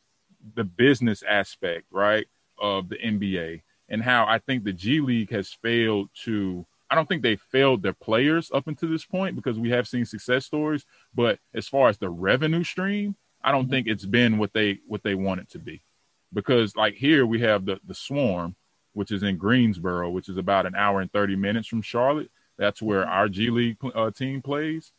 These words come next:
Speaker 1: But the games aren't packed. Like, nobody's, like, trying to go to see the Swarm play.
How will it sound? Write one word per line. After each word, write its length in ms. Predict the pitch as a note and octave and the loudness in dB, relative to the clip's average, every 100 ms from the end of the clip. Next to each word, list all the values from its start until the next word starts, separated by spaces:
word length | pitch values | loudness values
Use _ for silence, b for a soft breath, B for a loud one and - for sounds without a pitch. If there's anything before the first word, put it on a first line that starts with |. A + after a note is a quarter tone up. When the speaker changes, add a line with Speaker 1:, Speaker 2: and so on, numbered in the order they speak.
| _ _ _ _ _ | _ _ _ _ _
Speaker 1:
But 280 | D#3+ E3+ - | 0 2 0
the 60 | C3+ | -2
games 420 | A#2 G3 B3 C3 | 0 2 0 2
aren't 260 | G2+ E2 | 2 0
packed. 400 | - E2+ G#2 C3+ A2 | -4 0 0 0 0
Like, 220 | A2+ A2+ | 0 0
nobody's, 480 | D3 F3+ F#3 E3 B2 | -2 0 0 0 4
like, 240 | A#2 G2+ | 2 2
trying 300 | - G2+ G2+ | -2 0 0
to 80 | G2 | 0
go 400 | G2 G2 G2 - _ _ _ _ | -2 -2 -2 -8 _ _ _ _
to 100 | G2 | -12
see 180 | - G2+ | -8 -6
the 120 | F#2 | -6
Swarm 400 | - G2 F2+ E2+ | -6 -4 -4 -6
play. 320 | G2 F#2+ | -6 -6